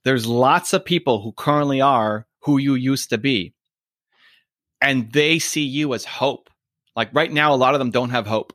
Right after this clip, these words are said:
They don't think there's a way out, and you represent a way out. Even though you're not done climbing, you're still, you're still growing and,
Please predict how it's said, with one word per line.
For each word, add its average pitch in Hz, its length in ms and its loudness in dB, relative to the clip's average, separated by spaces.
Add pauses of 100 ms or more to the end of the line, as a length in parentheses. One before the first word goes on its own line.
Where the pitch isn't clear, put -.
(800)
They 120 80 0
don't 135 200 0
think 139 140 -4
there's 131 140 -4
a 120 80 0
way 117 200 2
out, 107 220 0 (580)
and 123 220 2
you 139 180 4
represent 127 520 0
a 110 60 -4
way 113 280 0
out. 104 200 -4 (680)
Even 247 280 2
though 240 120 4
you're 233 180 2
not 226 240 2
done 196 220 2
climbing, 185 440 0
you're 214 120 0
still, 233 400 -2 (100)
you're 214 140 -6
still 220 200 -2
growing 180 320 2
and, 165 260 -4